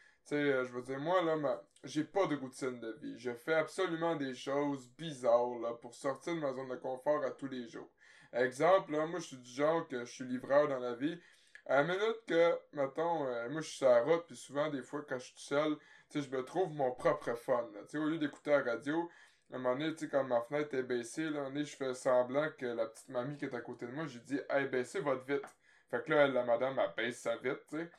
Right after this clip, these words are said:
Puis là, ben, pendant qu'elle la baisse, moi, je monte la mienne, puis je pars à rire, parce que là, elle est genre, « Ah, c'est nono, là. » Puis, euh, là, je fais sourire quelqu'un.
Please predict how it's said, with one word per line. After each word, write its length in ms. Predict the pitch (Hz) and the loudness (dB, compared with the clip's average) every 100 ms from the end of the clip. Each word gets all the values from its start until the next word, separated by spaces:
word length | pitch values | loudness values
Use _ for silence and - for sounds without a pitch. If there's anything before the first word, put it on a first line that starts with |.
| _ _ _ _ | _ _ _ _
Puis 80 | 160 | 8
là, 120 | 170 | 8
ben, 120 | 147 | 8
pendant 340 | - 147 160 170 | 8 8 8 6
qu'elle 160 | 160 143 | 6 8
la 100 | 135 | 8
baisse, 440 | 135 165 190 - | 6 6 4 0
moi, 140 | 165 | -2
je 120 | 165 143 | 0 0
monte 260 | 147 143 | 0 0
la 160 | 135 120 | -2 -2
mienne, 400 | 120 123 143 139 - | -2 -2 -4 -8 -14
puis 80 | |
je 100 | 123 | -8
pars 220 | - 135 123 | 2 4 8
à 120 | 117 | 6
rire, 300 | 120 147 139 | 6 0 0
parce 220 | - 120 - | -6 -8 -4
que 80 | |
là, 140 | 127 135 | 0 2
elle 100 | 127 | 0
est 40 | |
genre, « 240 | 127 117 - - - - | 0 -2 -2 -14 -14 0
Ah, 260 | 143 117 - | 4 4 2
c'est 200 | 156 151 | -4 -2
nono, 480 | 156 156 151 139 143 | 0 2 2 0 -2
là. » 200 | 139 135 135 | -2 -2 0
Puis, 80 | |
euh, 140 | 131 123 | 0 4
là, 140 | 185 | 2
je 80 | 190 | 2
fais 160 | 180 170 | -4 -4
sourire 420 | 170 156 175 170 | -2 0 0 -2
quelqu'un. 420 | 139 123 117 | -6 -6 -8